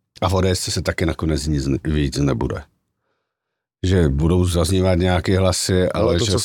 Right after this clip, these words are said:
Speaker 2: chce
Speaker 1: to
Speaker 2: Mirek Topolánek, aby skončilo Spolu, tak to Spolu určitě ne, to neskončí. To s-,
Speaker 1: To nedává
Speaker 2: vytvoří
Speaker 1: ale ani matematicky logiku, protože
Speaker 2: vytvoří
Speaker 1: jako lidovci a Topka samostatně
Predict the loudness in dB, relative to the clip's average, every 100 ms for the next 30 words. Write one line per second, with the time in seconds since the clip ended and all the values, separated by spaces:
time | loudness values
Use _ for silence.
0 | 0 2 2 0 -2 0 0 0 0 -2
1 | -2 -2 -2 -2 -4 -4 -2 0 -2 -2
2 | -6 -2 -2 -2 -2 -2 -2 -2 -2 -2
3 | -4 -4 -4 -4 -2 -4 -4 -10 _ -12
4 | -8 -2 0 2 2 2 2 2 2 0
5 | 0 2 2 0 0 0 0 -4 -2 -2
6 | 0 -4 -6 -4 -2 0 0 2 2 0
7 | 2 0 0 -2 0 0 -2 -2 -2 0
8 | -4 -2 -4 -2 0 0 -2 -4 -2 -2
9 | 0